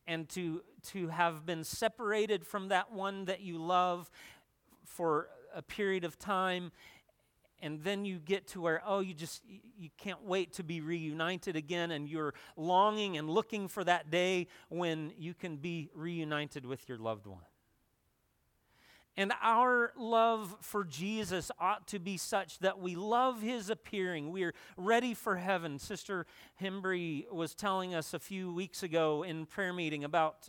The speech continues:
uh, Sister Bonnie, I think it was, and, and, uh, I'm not gonna say an exact quote. I don't have an exact quote, but Sister Hembry was sharing how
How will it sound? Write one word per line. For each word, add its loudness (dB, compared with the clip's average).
uh, 0
Sister -4
Bonnie, 4
I 2
think -6
it -6
was, 2
and, -4
and, -6
uh, 4
I'm -2
not 0
gonna -2
say 4
an -2
exact 2
quote. 4
I 8
don't -2
have 4
an -4
exact 0
quote, 0
but 0
Sister -6
Hembry 2
was 0
sharing 0
how 4